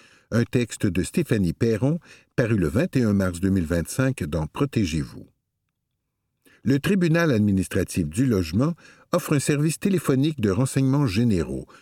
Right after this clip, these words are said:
sur vos droits et obligations. Il offre aussi Justice Bot, un outil interactif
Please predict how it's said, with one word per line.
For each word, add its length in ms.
sur 280
vos 240
droits 320
et 100
obligations. 720
Il 180
offre 200
aussi 440
Justice 600
Bot, 220
un 220
outil 320
interactif 720